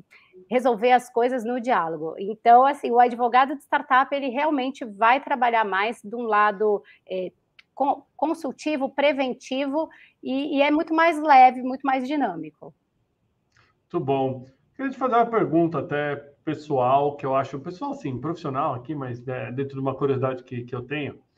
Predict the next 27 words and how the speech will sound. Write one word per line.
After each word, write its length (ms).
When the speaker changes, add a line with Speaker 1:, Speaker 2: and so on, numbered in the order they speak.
Speaker 2:
A 80
gente 240
vê, 500
é, 360
um 80
marketing 640
de 160
guerrilha 760
de 140
muitas 340
startups, 760
né? 320
E 40
pra 440
definição 640
pro 160
pessoal 440
aí, 260
a 100
guerrilha 440
não 140
tem 80
muita 240
regra, 400
né, 160
gente? 320
Então, 480